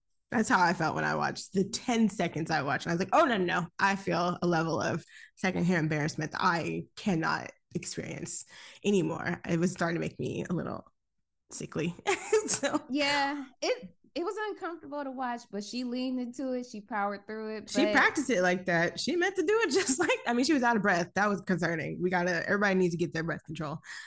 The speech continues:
Speaker 1: back.
Speaker 2: Yeah.
Speaker 1: You are a trained singer, but, uh, yeah, it seems like they're gonna ride this wave for a little bit more. I'm sure we're gonna hear about it, uh, next week.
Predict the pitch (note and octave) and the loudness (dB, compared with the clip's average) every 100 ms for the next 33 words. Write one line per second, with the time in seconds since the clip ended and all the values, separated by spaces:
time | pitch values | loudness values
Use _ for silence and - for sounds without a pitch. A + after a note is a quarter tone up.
0 | - E3+ D#3 F#3 - C4 G3 F#3 D#3+ D3+ | -6 -4 -2 -4 -8 0 4 4 4 2
1 | D3 A#2 D3+ - D#3 D3 F3 C3 - F#2 | 2 2 0 0 -2 0 -2 -2 -4 -6
2 | E2+ F#3 F#3 B2+ F2+ - - E3+ D3+ C#3+ | -4 -4 -2 -2 -4 -8 -4 0 0 -2
3 | E3 - - - - A3+ A#3 G#3 B3 A3+ | -4 -8 -14 -16 -4 2 4 4 4 4
4 | G#3 G#3 G#3 G3 F#3 F3 F3 F3+ F3+ E3+ | 4 4 4 4 4 4 2 0 2 2
5 | F#3 F#3 F3+ E3+ E3+ D#3+ E3 F3+ E3+ E3 | 2 2 2 4 4 4 4 4 4 2
6 | - D#3+ D#3 D#3 D#3 D#3 D#3 D3+ D3+ D3+ | 4 2 2 2 2 2 2 2 0 0
7 | D3+ - E3 D#3 C3+ G#2 A#2 D#3 D#3+ - | -2 -2 -2 0 2 0 -2 -2 -2 -6
8 | - E3 E3+ F#3 - | -4 0 0 0 -8